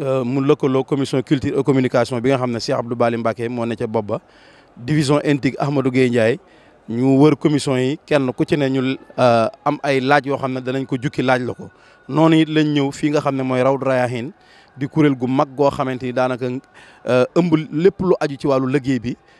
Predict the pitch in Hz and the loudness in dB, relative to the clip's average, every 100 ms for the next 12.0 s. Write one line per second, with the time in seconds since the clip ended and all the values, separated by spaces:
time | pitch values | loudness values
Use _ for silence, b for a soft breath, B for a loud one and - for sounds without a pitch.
0 | b 135 131 139 135 - 131 127 123 131 | b -8 -4 -2 -2 -4 -4 -2 -2 -4
1 | 123 123 123 120 139 123 - - 151 143 | -2 -2 0 0 -2 -6 -2 0 0 -2
2 | 139 123 127 123 110 - 123 120 120 107 | -2 -2 -4 -6 -8 -8 -4 -2 -2 -2
3 | 127 120 117 113 147 147 - 113 131 123 | -2 -2 -4 -2 -4 -4 -6 -2 0 2
4 | 107 - - B B B B - 131 131 | -2 -6 -20 B B B B -6 0 2
5 | 123 135 123 120 123 123 120 117 113 127 | 0 0 0 2 2 0 -2 -6 -8 -4
6 | 120 120 117 98 90 b b b b 117 | -2 -2 -4 -10 -16 b b b b 2
7 | 120 117 139 151 170 165 156 156 131 160 | 2 2 -2 0 2 2 0 -4 -4 -4
8 | - 156 143 131 135 123 123 131 139 139 | -2 -2 -2 -2 -6 -6 -8 -8 -8 -8
9 | 135 127 - 135 135 127 127 123 135 - | -8 -10 -10 -8 -6 -4 -4 -4 -8 -8
10 | 127 120 113 120 120 113 110 101 92 b | -8 -8 -8 -4 -4 -2 -6 -8 -12 b
11 | b b 123 143 135 139 131 120 127 | b b -2 0 0 -2 -2 -2 -2